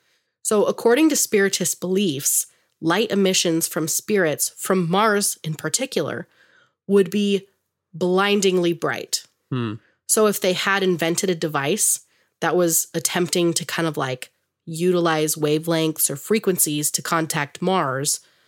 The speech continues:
Speaker 1: not only would that light be bright, but the emissions from Mars would theoretically be even brighter.
Speaker 2: Oh, yeah.
Speaker 1: So, like, the equipment they would use to make contact would be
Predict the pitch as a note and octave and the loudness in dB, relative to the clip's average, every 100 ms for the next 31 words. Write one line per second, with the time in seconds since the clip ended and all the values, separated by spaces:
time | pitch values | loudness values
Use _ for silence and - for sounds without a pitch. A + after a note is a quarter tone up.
0 | _ _ - F#3+ - G#3 A3 G3 F3+ E3+ | _ _ -2 0 2 4 4 4 2 0
1 | - D#3+ D#3 D#3 D3 E3 E3 C#3 - _ | 0 -2 -2 -6 -2 0 0 -2 -6 _
2 | _ _ - F3+ E3+ E3 F#3+ - G3 - | _ _ -4 0 2 4 2 2 0 0
3 | E3+ E3 D3+ D3 - E3 - F3+ E3 D#3+ | 0 0 0 0 0 -2 -2 0 2 2
4 | E3+ E3+ D#3+ D3 E3 D#3+ E3 D3 D3 G#2+ | -2 -2 -4 -2 -4 -2 -2 -2 -2 -6
5 | - - - _ _ _ _ C3 B2+ A2+ | -8 -14 -18 _ _ _ _ -2 -2 -2
6 | A2 A2+ - G3+ F3 F3 F3 D#3 D#3+ A#3 | -4 -6 0 2 2 4 2 2 2 2
7 | G#3+ G3 G3 F3+ E3+ F3+ E3 D#3 - - | 2 4 4 4 2 2 2 0 -4 -10
8 | _ - - A#3+ F3 - E3+ D3+ D#3 C#3+ | _ -4 2 2 2 0 -4 -4 -4 -6
9 | - D3+ D#3 | -4 -4 -6